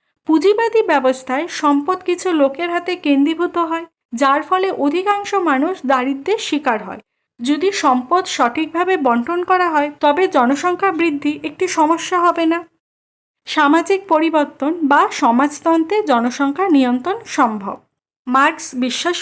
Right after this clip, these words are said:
করতেন, সামাজিক পরিবর্তন এবং সাম্যবাদী সমাজ প্রতিষ্ঠার মাধ্যমে জনসংখ্যার সমস্যার সমাধান করা যেতে পারে। সাম্যবাদী সমাজে সম্পদের সমবন্টন নিশ্চিত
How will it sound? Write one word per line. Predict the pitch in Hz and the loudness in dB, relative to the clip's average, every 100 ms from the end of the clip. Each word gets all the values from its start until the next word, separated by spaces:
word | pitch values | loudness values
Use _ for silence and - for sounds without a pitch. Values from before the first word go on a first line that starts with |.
| - | -2
করতেন, | 370 370 294 311 320 - | -2 0 0 0 0 -2
সামাজিক | 269 240 294 320 381 370 | 2 2 2 0 -2 2
পরিবর্তন | 294 330 349 349 - 285 285 269 | 2 2 0 -2 0 0 0 -2
এবং | 330 349 - | -4 -6 0
সাম্যবাদী | 262 254 339 359 381 392 381 | 2 4 2 2 0 0 0
সমাজ | 330 302 277 302 - | 0 2 0 -2 -2
প্রতিষ্ঠার | 285 349 - 392 381 359 | -2 -4 -4 -2 0 2
মাধ্যমে | 294 262 285 339 277 | 2 2 0 0 0
জনসংখ্যার | 240 262 311 311 339 381 285 | 0 0 -2 -2 -2 -2 0
সমস্যার | 240 254 - 370 - | 0 -2 -4 -6 -2
সমাধান | 240 240 254 277 311 | 0 0 0 -4 -2
করা | 415 440 | -2 0
যেতে | 262 247 220 | -2 -2 -4
পারে। | 196 190 190 _ _ _ - | -6 -12 -16 _ _ _ -4
সাম্যবাদী | 277 247 330 392 403 392 349 | 0 2 2 0 0 0 2
সমাজে | 302 269 254 339 - | 2 2 -2 -8 -2
সম্পদের | 285 269 330 320 359 - | 0 2 0 0 -4 0
সমবন্টন | 247 294 330 349 349 370 330 | 2 2 2 0 0 0 2
নিশ্চিত | 254 - 330 | 0 -2 -8